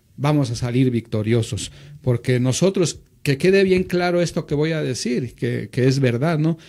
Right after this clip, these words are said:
Porque nosotros no peleamos para obtener la victoria, nosotros peleamos porque la victoria ya es nuestra.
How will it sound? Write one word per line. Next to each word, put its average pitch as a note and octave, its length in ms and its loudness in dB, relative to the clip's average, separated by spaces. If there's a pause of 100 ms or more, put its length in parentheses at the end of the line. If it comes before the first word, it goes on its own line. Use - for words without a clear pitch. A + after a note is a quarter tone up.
(160)
Porque C#3 300 4
nosotros D3 540 4
no E3 240 4
peleamos D#3 540 6
para A#2 220 2
obtener B2 420 2
la C3+ 160 4
victoria, B2+ 480 0
nosotros C3+ 560 -2
peleamos A#2+ 480 2
porque G#2+ 320 -4
la G#2 160 -2
victoria A#2 520 -4
ya A2 260 -4
es A2+ 160 -6
nuestra. A2 720 -6